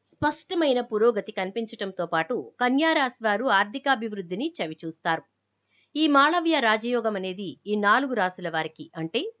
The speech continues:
ధనుసు రాశి, మీన రాశి, వృషభ రాశి, కన్యా రాశి వారికి చాలా చక్కగా శుక్రుని మహర్దశ అనేది పట్టించటంతో పాటు శుక్ర మహర్దశ వల్ల అదృష్టాన్ని వీరికి అందించబోతోందని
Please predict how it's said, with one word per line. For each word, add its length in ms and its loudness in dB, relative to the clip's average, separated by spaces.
ధనుసు 360 -4
రాశి, 300 -4
మీన 300 -2
రాశి, 300 -2
వృషభ 340 -6
రాశి, 260 -2
కన్యా 360 6
రాశి 280 0
వారికి 240 -4
చాలా 240 4
చక్కగా 340 -2
శుక్రుని 460 -2
మహర్దశ 420 -2
అనేది 340 -6
పట్టించటంతో 800 -6
పాటు 220 -6
శుక్ర 300 2
మహర్దశ 380 0
వల్ల 140 2
అదృష్టాన్ని 680 2
వీరికి 420 2
అందించబోతోందని 920 -4